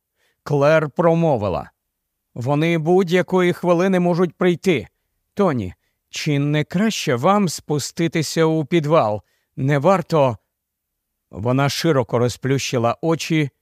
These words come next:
і тихо промовила: «Тоні?»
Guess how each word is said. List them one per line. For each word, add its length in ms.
і 140
тихо 440
промовила: 720
«Тоні?» 480